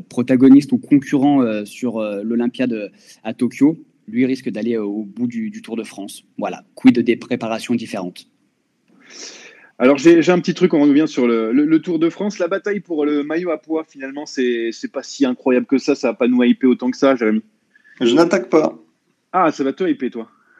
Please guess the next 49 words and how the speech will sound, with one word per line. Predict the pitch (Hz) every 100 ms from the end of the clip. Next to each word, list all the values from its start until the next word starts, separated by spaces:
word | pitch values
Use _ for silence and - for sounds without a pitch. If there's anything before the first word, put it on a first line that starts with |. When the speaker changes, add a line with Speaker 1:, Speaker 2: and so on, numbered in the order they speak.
| _ _ _ _ _ - -
Speaker 3:
Ah | 117
bah, | 113
ça | - 101
va |
me | 101 104
hyper | 104 113
totalement. | 110 117 139 202 165
Ils | 120
sont | 110 131 123 120 113
quatre, | 135 143 143
euh, | 123 113
en | 113 113 110 110 110 110
une | 117 120
douzaine | 120 135 123 131 123
de | 117
points. | 120 147 175 190 196
On | 147
a | 120
vu | 120
en | 135 113
plus | 143 147
qu'ils | 117 110
étaient, | 113
euh, | 127 117 113
hier | 113 123 120
dans | 110
l'échappée | 110 110 120 131
tous | 127 123
ensemble, | 120 127 143 131 - - - -
avec | 104 117
Pouls, | 117 135 131
avec | 107 110
Van | 110 120
Aert, | 127 127 -
avec | 104 110 117
Woods, | 117 143 135
avec | 110 110
Quintana, | - 135 117 123 120 131 127
à |
se | 107 123
faire | 117 127
les | 117
sprints, | 117 - - 135
à | 120
se | 107
grimper | 117 120 117 107
dessus, | - 143 151 139
à | 110
attaquer. | 107 113 107 - 135 165